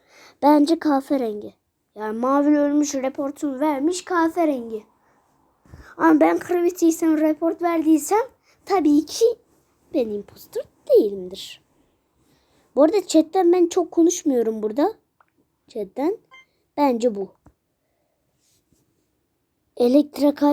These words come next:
elektrik odasında bulduğunu söylüyor. Bakın şurada elektrikal yazıyor. Nerede?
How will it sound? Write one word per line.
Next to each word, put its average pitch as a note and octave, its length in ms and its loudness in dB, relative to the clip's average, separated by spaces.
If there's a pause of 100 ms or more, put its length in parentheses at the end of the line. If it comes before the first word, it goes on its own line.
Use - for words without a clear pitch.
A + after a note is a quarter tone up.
(400)
elektrik D4 640 0
odasında C#4+ 600 0
bulduğunu A#3 400 -2
söylüyor. G3+ 540 -4 (840)
Bakın - 220 -12
şurada G3+ 380 -12
elektrikal G#3 840 -4
yazıyor. F#3+ 380 -6 (1400)
Nerede? G#3 500 -8